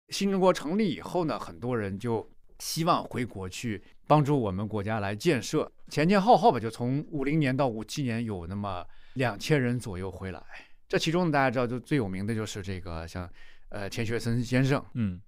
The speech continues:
Speaker 1: 呃，还有华罗庚啊，还有朱光亚这样一些知名学者也是这个时候。再之后呢，因为冷战的原因啊，从大概一九五七年到一九七七年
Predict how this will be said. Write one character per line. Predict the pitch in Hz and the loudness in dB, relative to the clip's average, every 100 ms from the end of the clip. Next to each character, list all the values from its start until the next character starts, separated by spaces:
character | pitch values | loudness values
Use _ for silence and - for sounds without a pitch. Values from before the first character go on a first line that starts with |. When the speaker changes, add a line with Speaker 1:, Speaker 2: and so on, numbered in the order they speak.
| - | -8
Speaker 1:
呃， | 107 92 | -6 -2
还 | 120 | 2
有 | 120 | 4
华 | 135 | 6
罗 | 147 151 | 8 10
庚 | 160 170 143 | 10 8 4
啊， | 117 92 | -2 -2
还 | 110 | 0
有 | 117 | -2
朱 | 113 143 | 0 4
光 | 170 | 8
亚 | 202 139 | 10 8
这 | 143 | 6
样 | 127 | 2
一 | 110 | 0
些 | 120 | -4
知 | - 139 | -2 -2
名 | 127 | -2
学 | 123 | -2
者 | 117 | -2
也 | 101 | -4
是 | - 117 | -6 -4
这 | 131 | -4
个 | 98 | -4
时 | - 82 | -10 -14
候。 | 87 82 - - | -12 -14 -16 0
再 | - 262 | 10 10
之 | 156 185 | 12 8
后 | - 185 | 8 6
呢， | 139 - | 4 2
因 | 160 | 6
为 | 165 160 | 10 10
冷 | 160 147 135 | 8 4 6
战 | 175 | 6
的 | 143 | 6
原 | 123 120 | 4 2
因 | 131 | 2
啊， | 113 | -2
从 | - 131 143 151 - - - - | 0 2 2 0 -2 -14 -10 -2
大 | 139 | 0
概 | 143 | 2
一 | 139 | 0
九 | 143 | -2
五 | 113 | -4
七 | - | -4
年 | 131 110 117 | -4 -2 0
到 | 135 117 | 0 0
一 | - 127 | -2 -6
九 | 113 117 92 82 80 - - - | -6 -6 -4 -6 -10 -14 -18 -14
七 | - 180 | 0 2
七 | 165 160 | 4 2
年 | 127 73 | -2 -4